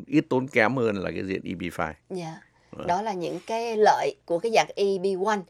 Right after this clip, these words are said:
Speaker 2: nhưng mà
Speaker 1: Vâng.
Speaker 2: có rủi ro gì không thưa luật sư?
Speaker 1: Tôi không thấy có gì rủi ro đâu hết. Dạ.
Speaker 2: Dạ.
Speaker 1: Ừ.
Speaker 2: Giả
Speaker 1: Chỉ trừ
Speaker 2: sử
Speaker 1: cái chuyện là tất cả là phải thật. <laughs>
Speaker 2: Dạ. Thì nhiều khi mình đang xúc tiến rồi, đã tốn kém chi phí rồi, nhưng mà không biết có một cái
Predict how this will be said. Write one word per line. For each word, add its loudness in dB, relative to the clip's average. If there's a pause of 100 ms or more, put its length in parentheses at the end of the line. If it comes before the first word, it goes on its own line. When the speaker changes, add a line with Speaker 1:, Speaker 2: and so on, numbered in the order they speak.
(200)
Speaker 2:
nhưng 2
mà 0
Speaker 1:
Vâng. -6
Speaker 2:
có 0
rủi 2
ro 4
gì -2
không -8
thưa -8
luật -8
sư? -8 (960)
Speaker 1:
Tôi -2
không -4
thấy -2
có -2
gì -2
rủi -4
ro -2
đâu -6
hết. -10 (200)
Dạ. -10 (200)
Speaker 2:
Dạ. -10
Speaker 1:
Ừ. -14 (440)
Speaker 2:
Giả 6
Speaker 1:
Chỉ 0
trừ 10
Speaker 2:
sử 6
Speaker 1:
cái 6
chuyện 8
là 2
tất 4
cả 10
là 4
phải 0
thật. 0 (340)
<laughs> -4 (220)
Speaker 2:
Dạ. -4 (440)
Thì 4
nhiều 4
khi -2
mình -2
đang 0 (160)
xúc -2
tiến 6
rồi, 4
đã 0
tốn 0
kém -8
chi -2
phí 2
rồi, 4
nhưng -4
mà -2
không -6
biết -4
có 0
một -10
cái -4